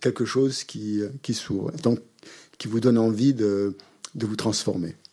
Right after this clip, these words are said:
Voilà. Et après, bon, <clears throat> voilà, de fil en aiguille, je me suis retrouvé ici, à l'Institut Vajrayogini, en,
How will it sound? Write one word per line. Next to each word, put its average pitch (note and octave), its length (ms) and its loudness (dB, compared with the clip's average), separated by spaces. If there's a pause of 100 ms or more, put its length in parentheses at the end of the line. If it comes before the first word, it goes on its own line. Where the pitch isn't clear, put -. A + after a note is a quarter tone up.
Voilà. F2+ 180 -6 (920)
Et C3 100 2
après, B2+ 420 6
bon, B2 380 0
<clears throat> A2 580 4
voilà, G2+ 160 -6
de G#2 100 -8
fil C3 180 2
en C#3 100 8
aiguille, C3+ 220 10
je D#3+ 100 4
me D#3+ 60 10
suis C3+ 120 0
retrouvé B2+ 340 6
ici, A#2 340 -4
à C3+ 60 -6
l'Institut A#2 380 0
Vajrayogini, A2+ 680 2
en, G2 240 -10